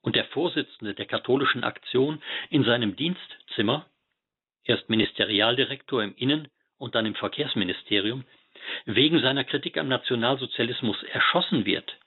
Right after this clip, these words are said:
ist jedem, auch Bernhard Lichtenberg, klar, was Abweichler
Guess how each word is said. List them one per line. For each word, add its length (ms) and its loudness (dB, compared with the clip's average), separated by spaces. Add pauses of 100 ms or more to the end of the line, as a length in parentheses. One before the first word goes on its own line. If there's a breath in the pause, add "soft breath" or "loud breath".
(720)
ist 240 -4
jedem, 340 2 (720)
auch 200 0
Bernhard 320 0
Lichtenberg, 600 -2
klar, 400 2 (460 soft breath)
was 240 0
Abweichler 760 -2